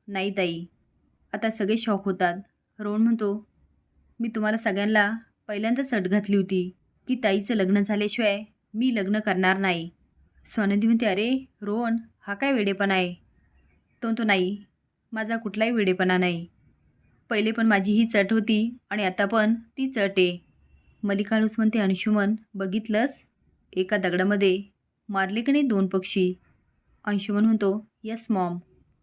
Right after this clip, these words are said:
खरंच तू ग्रेट आहेस." ती म्हणते, "बघ, बघ, अजून गंमत बघ." आदिरा म्हणते, "पिंट्या दादा,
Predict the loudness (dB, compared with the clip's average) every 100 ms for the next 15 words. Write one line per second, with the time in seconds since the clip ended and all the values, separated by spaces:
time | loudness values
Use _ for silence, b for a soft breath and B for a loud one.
0 | _ _ -4 -2 -2 -6 _ _ -10 -2
1 | 0 2 2 0 -2 -16 _ _ _ _
2 | _ _ _ -2 0 -2 0 0 0 -4
3 | _ -12 -4 0 4 4 4 0 -2 -4
4 | -14 _ _ _ _ _ _ _ -8 -4
5 | 0 0 0 0 0 2 2 2 4